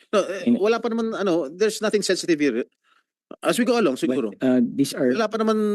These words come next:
Speaker 1: hindi pa naman sensitive yung matter.
Speaker 2: these are facts of the case po, Your
Speaker 1: Ha?
Speaker 2: Honor. These are already facts
Speaker 1: So?
Speaker 2: of the case po, Your Honor.
Speaker 1: No, I'm just,
Speaker 2: Ito
Speaker 1: I'm
Speaker 2: lang
Speaker 1: just
Speaker 2: po
Speaker 1: asking
Speaker 2: yung
Speaker 1: you if it's, uh,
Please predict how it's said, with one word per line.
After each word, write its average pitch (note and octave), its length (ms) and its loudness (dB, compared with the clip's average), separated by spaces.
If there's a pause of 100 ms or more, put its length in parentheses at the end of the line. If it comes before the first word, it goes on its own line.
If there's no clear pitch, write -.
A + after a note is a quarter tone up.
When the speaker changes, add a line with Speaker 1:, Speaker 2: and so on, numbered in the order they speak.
(300)
Speaker 1:
hindi F#3 80 0
pa F#3+ 160 0
naman F#3 160 0
sensitive E3+ 380 0
yung D3+ 100 2
matter. B2 300 -4 (260)
Speaker 2:
these B2 240 0
are B2+ 160 2
facts - 300 -4
of - 80 -8
the A#2 160 -4
case G#2+ 240 0
po, G#2+ 160 0
Your A2 100 -2
Speaker 1:
Ha? C#3 160 -2
Speaker 2:
Honor. G#2+ 320 -8
These B2 160 0
are A#2 320 0
already A2+ 320 2
facts - 240 -6
Speaker 1:
So? A#3+ 140 2
Speaker 2:
of G#2+ 80 -4
the - 20 -4
case G#2 300 -6
po, G2 160 -6
Your G2+ 180 -4
Honor. G2+ 140 0
Speaker 1:
No, - 20 -2
I'm - 140 -8
just, - 160 -4
Speaker 2:
Ito C4+ 80 2
Speaker 1:
I'm - 80 0
Speaker 2:
lang D3 160 2
Speaker 1:
just - 80 -4
Speaker 2:
po - 20 0
Speaker 1:
asking C#3+ 160 2
Speaker 2:
yung A3+ 80 2
Speaker 1:
you A#3 80 2
if A3 80 -4
it's, - 240 -4
uh, D3 220 2